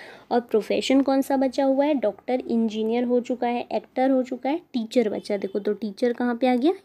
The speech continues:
यहाँ पे। ठीक है, तो आप देख सकते हैं ये सारे पर्सन फिक्स हो चुके हैं और उनके प्रोफेशन भी फिक्स हो गए हैं। ठीक है, कितना ईजी था, सिर्फ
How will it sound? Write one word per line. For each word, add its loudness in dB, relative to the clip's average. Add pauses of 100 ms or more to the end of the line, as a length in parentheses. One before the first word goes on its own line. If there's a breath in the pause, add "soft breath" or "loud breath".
(100)
यहाँ -6
पे। -12
ठीक -8
है, 2 (320 loud breath)
तो -10
आप -8
देख -2
सकते -4
हैं 4
ये 0
सारे 0
पर्सन -4
फिक्स -8
हो 0
चुके -4
हैं 0
और -2
उनके -2
प्रोफेशन -2
भी 4
फिक्स -6
हो -4
गए -10
हैं। -8
ठीक -6
है, 2 (340 loud breath)
कितना -4
ईजी -2
था, -2 (120)
सिर्फ -2